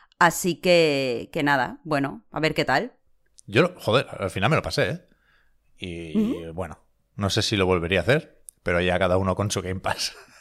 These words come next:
Speaker 2: <laughs>
Speaker 1: Eso a lo mejor, a lo mejor en el Game Pass no le dices que no. Es un juego al que no le dices que, o sea, si es gratis y lo tienes ahí en la suscripción, pues ya
Speaker 2: Se
Speaker 1: está.
Speaker 2: prueba, se prueba, se prueba. Eso está
Speaker 1: Claro.
Speaker 2: claro. Eso está claro. Y para terminar,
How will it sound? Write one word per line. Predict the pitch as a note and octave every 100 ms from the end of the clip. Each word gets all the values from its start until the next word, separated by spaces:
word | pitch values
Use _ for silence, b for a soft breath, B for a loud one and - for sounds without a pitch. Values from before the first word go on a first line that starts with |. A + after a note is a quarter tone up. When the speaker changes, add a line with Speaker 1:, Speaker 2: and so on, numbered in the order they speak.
| - -
Speaker 2:
<laughs> | - - - -
Speaker 1:
Eso | D#3 F#3
a |
lo | A3
mejor, | A#3 G#3+
a | G3+
lo |
mejor | F#3 F#3 C4
en |
el | C#4
Game | C4+ D4
Pass | D#4+ D#4+ D4 - -
no | G3 F#3+
le |
dices | F3+ F3 D#3+
que | E3+
no. | C3
Es | E3+
un | B3
juego | A#3 A#3+
al | B3
que | F3+
no | E3
le | D#3
dices | C#3 C#3+ C#3
que, | C3+ D3+ C3+ C3
o | C3+
sea, | F3+
si | A3
es | A3
gratis | B3+ B3+
y |
lo | A3
tienes | A3 G#3+
ahí | G#3+
en | G#3
la |
suscripción, | G3+ G#3 G3+ - G#3+ D#3+
pues | - C4
ya | C4+
Speaker 2:
Se | E3
Speaker 1:
está. | -
Speaker 2:
prueba, | G#2+ D#2
se | -
prueba, | - D#2+ D2+
se | -
prueba. | F2 G2
Eso | G#2+
está | A2
Speaker 1:
Claro. | G#3+ B3+
Speaker 2:
claro. | F3 F#3+ G3+ -
Eso | B2+
está | A2 F#2
claro. | F2 - - B B B B B B _
Y | - C#3+
para | C#3 C3
terminar, | C#3 C3 D#3+ F3+ F#3 - _